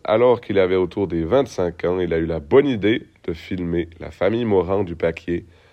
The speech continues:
alpée aux Mortains. Cinquante-trois ans après, quelle joie de découvrir cette merveille. Des images en couleur sur la vie du chalet dans ces années-là. Ni la base, ni la beuse ont changé.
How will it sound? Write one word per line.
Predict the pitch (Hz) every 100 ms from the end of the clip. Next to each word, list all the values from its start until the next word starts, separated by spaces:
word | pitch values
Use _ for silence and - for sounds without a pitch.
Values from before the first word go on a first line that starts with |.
| _ _ _ _
alpée | 160 165 165 156 160 -
aux | 87
Mortains. | 92 110 - 85 78 - _ _ _ _ _ _ - -
Cinquante-trois | - 101 107 104 - 92 90
ans | 90
après, | 92 - 123
quelle | 107 92
joie | 87 139
de | 147 110
découvrir | 95 - 87 98 101
cette | 95 85 90
merveille. | 95 92 90 80 76 76 - - - _ -
Des | 107 127
images | 143 135 127 110
en | 104
couleur | 117 131 104 90 85
sur | - 92 87
la | 87 82
vie | 82 131 - _ - - - _ _
du | 85 92 90 85 80 78 76 - -
chalet | - 127 113 92 - -
dans | 92
ces | 87 90 85
années-là. | 87 80 73 - - _ _ -
Ni | 120 175
la | 147
base, | 104 117 147 143 135 120 85
ni | 120
la | 120 98
beuse | 90 131 135 113 98
ont | 98
changé. | - 95 95 82 82 -